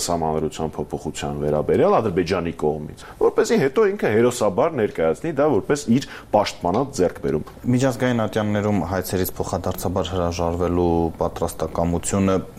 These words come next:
Speaker 2: չեք դիտարկում իսկապես որպես երկարատև կայուն խաղաղություն հաստատելու ճանապարհ։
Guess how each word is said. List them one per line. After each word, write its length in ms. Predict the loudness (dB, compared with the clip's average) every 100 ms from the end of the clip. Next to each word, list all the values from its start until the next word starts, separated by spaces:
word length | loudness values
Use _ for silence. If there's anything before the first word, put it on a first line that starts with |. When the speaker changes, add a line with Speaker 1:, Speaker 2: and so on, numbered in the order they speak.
| -4
Speaker 2:
չեք 200 | -2 0 0
դիտարկում 500 | 2 0 0 0 0
իսկապես 440 | 0 0 -2 -2
որպես 340 | -4 -2 -4 -4 -4 -2
երկարատև 840 | -2 0 0 0 0 0 0 -2 -2
կայուն 280 | 0 0 -2 -4 -8
խաղաղություն 640 | -2 0 0 -2 -4 -2 -2
հաստատելու 540 | -4 -4 -2 -4 -4
ճանապարհ։ 520 | -2 -2 0 -2 -4